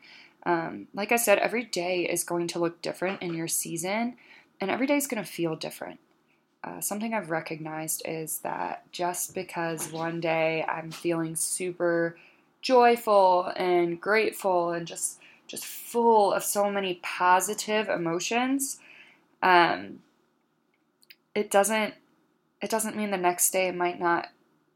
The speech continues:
bring some kind of darker feeling or some kind of feeling of unworthiness. Like, we're just human. We have these feelings as we go through these seasons. Things happen.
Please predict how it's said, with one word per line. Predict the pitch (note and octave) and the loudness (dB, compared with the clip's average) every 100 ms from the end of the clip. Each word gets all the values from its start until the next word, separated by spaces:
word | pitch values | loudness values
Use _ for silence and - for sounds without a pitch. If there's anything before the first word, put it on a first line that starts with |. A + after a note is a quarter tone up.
| _ | _
bring | F3+ F#3 F#3+ F#3+ | -6 -4 -4 -2
some | F#3+ F3+ F3+ | 0 0 0
kind | F3 - F3+ F3+ | -4 -4 -4 0
of | E3+ D#3 D#3+ - - _ _ _ _ _ _ _ _ _ _ _ _ _ _ _ _ _ _ _ _ _ _ _ _ - _ _ _ _ _ _ _ _ _ _ _ _ _ | 2 2 0 -8 -20 _ _ _ _ _ _ _ _ _ _ _ _ _ _ _ _ _ _ _ _ _ _ _ _ -20 _ _ _ _ _ _ _ _ _ _ _ _ _
darker | - F#3+ G3+ - F3+ E3+ E3+ | 2 4 4 2 2 4 2
feeling | E3+ F#3 F3+ E3+ D#3+ D#3+ E3 | -2 0 2 2 -2 -4 -6
or | - F3+ F3 | 0 2 2
some | F3 F#3 F3+ | -2 -6 -6
kind | F3+ F3+ | -4 -4
of | E3+ | -6
feeling | - A3+ G#3+ G#3 | -2 0 0 0
of | F#3+ | 0
unworthiness. | F#3 F3 E3+ F#3+ F#3+ E3+ E3 - | 0 2 2 2 0 -2 0 0
Like, | F#3+ F3+ - - _ _ _ _ _ - | 0 -2 -10 -20 _ _ _ _ _ -4
we're | G#3 | 0
just | C4 D#4 | 2 0
human. | - - A#3 D4+ E3+ E3 | -2 0 0 2 2 0
We | F#3+ | -4
have | F#3+ F#3+ A#3+ | -2 -2 -2
these | B3+ - | -2 -4
feelings | F#3+ G#3+ A#3+ F3 F3 | -4 -4 -2 -2 -2
as | F3 | -2
we | F3+ | -4
go | E3+ G#3 | -2 -4
through | A3 G#3 | -2 -4
these | G#3+ F3+ | -2 -2
seasons. | - G3+ G3+ E3 | -2 -2 -4 -6
Things | - F#3+ A#3+ | -4 -2 0
happen. | - - - - - | 0 0 0 0 -4